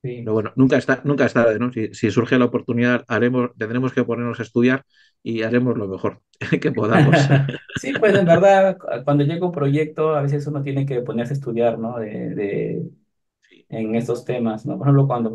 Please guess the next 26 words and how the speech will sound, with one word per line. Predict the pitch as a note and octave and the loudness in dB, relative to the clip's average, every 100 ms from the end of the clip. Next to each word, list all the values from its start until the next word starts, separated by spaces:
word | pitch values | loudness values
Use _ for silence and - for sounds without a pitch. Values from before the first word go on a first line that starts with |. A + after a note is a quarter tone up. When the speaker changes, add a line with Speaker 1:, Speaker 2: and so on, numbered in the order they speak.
| A#2 A2 | -6 -4
Speaker 1:
yo | B2 C3+ | -2 0
hice | C#3 C#3 B2 - - | 0 0 -2 -6 -14
un | C#3 | -12
reforzamiento | A2 A#2 B2 A#2+ C3+ B2 | -8 -8 -8 -10 -8 -8
de | |
fibra | C3+ B2 | -2 -4
de | - | -2
carbono, | A#2 A#2+ A#2+ A#2+ | -4 -4 -6 -6
cuando | A2+ | -6
empecé | A2 - - C3+ | -6 -10 -4 -2
haciendo | C3+ C3 B2 A#2+ | -2 -4 -6 -4
reforzamientos | - - C#3 C#3 A#2+ A#2+ A#2 A#2 | -6 -8 -8 -8 -8 -8 -10 -10
con | A#2 | -8
fibra | B2 | -4
de | A#2+ | -4
carbono | A#2+ A2+ B2 B2 C#3 | -4 -4 -6 -8 -10
fue | C#3 B2+ - C#3+ _ _ _ _ _ _ _ _ - | -6 -6 -8 -14 _ _ _ _ _ _ _ _ -14
hace | C#3 C#3 | -10 -8
más | C3 - | -8 -10
o | |
menos | C3 B2 A#2+ - C#3+ - | -10 -10 -10 -14 -18 -10
ocho | C#3+ D3+ | -4 0
años, | D3 C#3 C#3 | 0 -2 -4
ocho | C3+ C#3+ | -4 -2
años | D#3+ C#3 | -2 0
atrás, | - C#3 C#3 | 0 0 0